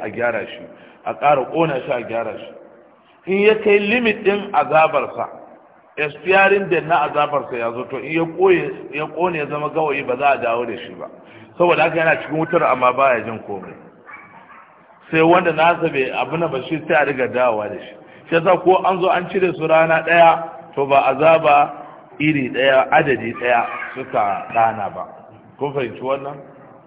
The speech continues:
Wannan ke. Allah ka tsare mu daga wuta. Allahumma ajirna minan nar. Malam yace, ah, sai yace me?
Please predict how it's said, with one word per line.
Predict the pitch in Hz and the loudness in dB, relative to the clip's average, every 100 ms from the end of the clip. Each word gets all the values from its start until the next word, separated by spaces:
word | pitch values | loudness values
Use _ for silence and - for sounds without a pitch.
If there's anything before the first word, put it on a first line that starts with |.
| _ 104 | _ -6
Wannan | 120 110 - | -4 -6 -14
ke. | - - - - - - - - _ - - | -18 -20 -20 -20 -20 -20 -20 -20 _ -14 -4
Allah | 127 117 - | -2 -2 -6
ka | 107 | -8
tsare | 131 127 | -6 -6
mu | 113 | -6
daga | 104 92 87 | -8 -10 -12
wuta. | 82 87 85 - - - - | -16 -18 -20 -20 -20 -18 -10
Allahumma | 107 113 113 87 | -4 -4 -2 -4
ajirna | 117 123 113 | -4 -4 -4
minan | 104 107 95 92 | -8 -8 -10 -10
nar. | 85 - - - - - - - - - - - _ _ | -12 -14 -20 -20 -20 -20 -20 -20 -20 -20 -20 -20 _ _
Malam | - 165 202 175 | 2 4 6 4
yace, | 175 170 165 165 160 - - - - - _ _ _ _ - | 2 2 2 2 0 -8 -18 -20 -20 -20 _ _ _ _ -4
ah, | 131 135 131 127 123 120 113 107 104 101 98 98 95 95 92 87 - - | 2 4 6 6 6 4 2 0 -2 -2 -4 -6 -8 -8 -8 -10 -8 0
sai | 160 | 2
yace | 165 151 | 2 0
me? | 131 | -2